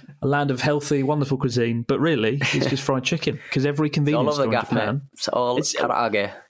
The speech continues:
Speaker 2: Delicious.
Speaker 1: for one pound, for one pound, you can get a piece of fried chicken from any convenience store in the country that is better
Speaker 2: Mm.
Speaker 1: quality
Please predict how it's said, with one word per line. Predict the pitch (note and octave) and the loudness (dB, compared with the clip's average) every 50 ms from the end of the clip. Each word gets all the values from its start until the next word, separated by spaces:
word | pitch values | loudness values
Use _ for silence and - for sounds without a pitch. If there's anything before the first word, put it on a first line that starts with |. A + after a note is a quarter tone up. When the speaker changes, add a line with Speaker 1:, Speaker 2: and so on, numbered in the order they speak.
| _ _ - | _ _ -6
Speaker 2:
Delicious. | - A2+ A#2+ A#2+ D3+ | -2 -2 0 0 0
Speaker 1:
for | D3+ | 2
one | F3+ G3 F#3+ F#3 | 2 0 0 0
pound, | - F3+ D#3+ A#2+ G#2 A#2+ D3+ D#3+ - - - C#3 | 0 0 0 0 0 0 -2 -2 -4 -4 -2 -2
for | D#3 D3 | -2 0
one | D#3 D#3 D3+ | 0 -2 0
pound, | C#3 D3+ C3 A2+ G#2+ A2+ C3+ C#3 C#3 | 0 0 0 0 0 0 -2 -2 -2
you | - C3+ D3+ C#3+ | -2 0 0 0
can | D3+ C#3+ | 0 0
get | C3 C3 A2 A2 C3 C3+ - - _ _ _ _ _ _ _ - | 0 0 0 0 -2 -4 -6 -16 _ _ _ _ _ _ _ -2
a | C#3+ C3 B2 B2 B2+ - - - | 0 0 0 0 -2 -4 -4 -2
piece | - E3+ D#3 - | -2 0 0 0
of | D3 - | -2 0
fried | - D3 C#3 C#3 | 0 0 0 0
chicken | - D3+ C3+ - A#2+ A2 | 0 -2 0 0 -2 -2
from | - - | 0 0
any | C#3+ G3 | 0 0
convenience | - E3+ D#3+ D#3 D#3 C#3+ C3 A#2+ - | 0 0 0 2 2 2 0 0 0
store | - C3+ | 0 0
in | B2 | 0
the | B2 | 0
country | B2 - C3+ C3+ C3+ - | 0 0 0 0 0 0
that | A#2+ C3 A#2+ | 0 2 2
is | C#3+ C3+ | 0 0
better | C#3 - F3+ F3+ - - - E3 | 0 0 0 0 0 0 -2 0
Speaker 2:
Mm. | D3+ | 0
Speaker 1:
quality | - - D#3 C#3+ A2+ G2+ - - G2+ A2 - | 0 0 0 0 0 -2 -2 -4 -4 -4 -6